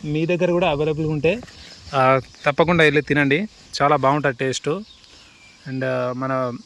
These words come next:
హెల్త్ కూడా చాలా మంచిది. అన్ని రకాల విటమిన్స్, మినరల్స్, చాలా రకాల మినరల్స్ అయితే ఇందులో ఉంటాయి.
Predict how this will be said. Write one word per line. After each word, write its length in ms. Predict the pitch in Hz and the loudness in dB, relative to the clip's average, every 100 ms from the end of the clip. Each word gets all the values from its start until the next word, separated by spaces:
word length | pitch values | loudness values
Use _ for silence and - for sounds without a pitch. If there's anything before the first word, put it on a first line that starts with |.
| - | -18
హెల్త్ 220 | - 135 151 | -10 -6 -2
కూడా 220 | 151 151 135 | -2 -2 0
చాలా 140 | 135 | 0
మంచిది. 480 | 135 131 143 131 156 | 0 -2 -2 -2 -4
అన్ని 260 | 151 135 135 | -6 -4 -4
రకాల 240 | 131 135 | -2 -4
విటమిన్స్, 500 | 127 135 139 135 - | -4 -4 -4 -6 -6
మినరల్స్, 680 | 131 131 131 139 123 - 131 | -6 -4 -2 -4 -4 -6 0
చాలా 180 | 151 | 2
రకాల 240 | 165 160 156 | 2 0 -4
మినరల్స్ 380 | 143 139 135 139 | -4 -4 -4 -4
అయితే 180 | 135 | -2
ఇందులో 160 | 127 127 | -2 -4
ఉంటాయి. 300 | 123 123 151 | -6 -6 -8